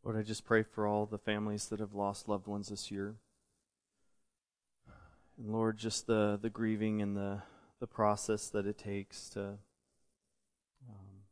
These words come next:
to put one foot in front of the other each day. Some days are heavier than others. Lord, I, I pray that you would continue to heal hearts,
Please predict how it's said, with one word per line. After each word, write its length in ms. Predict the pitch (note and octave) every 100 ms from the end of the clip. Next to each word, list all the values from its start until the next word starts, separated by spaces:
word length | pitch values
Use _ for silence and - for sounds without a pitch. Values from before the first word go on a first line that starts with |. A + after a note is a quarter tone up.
| _ _ _ _ _ _ _ _
to 80 | -
put 160 | -
one 220 | G#2+ G#2+
foot 240 | G2+ A#2 G#2
in 60 |
front 200 | G#2 G#2
of 60 | G2
the 100 | F#2
other 240 | F#2+ F#2+
each 260 | F#2+ F#2+ -
day. 280 | F#2+ F#2 F#2 - _ _ _ _ _ _ _ _ _ _ _ -
Some 180 | G2
days 220 | G2 F#2+ F#2+
are 60 |
heavier 300 | F2+ F2+ F#2
than 200 | F2+ F2
others. 420 | F2 F#2 F#2 - - _ _ _ _ _ _ _ _ _ _ _ _ _
Lord, 220 | G#2+ G#2+
I, 80 | G#2 -
I 60 | G#2
pray 300 | - G#2+ G2
that 160 | G2+
you 260 | G2+ G2+ G#2
would 160 | G2 G2 _
continue 440 | - G#2 - G2+ G2+
to 100 | G#2
heal 220 | G2+ G2+
hearts, 580 | - F#2+ A2 A#2 -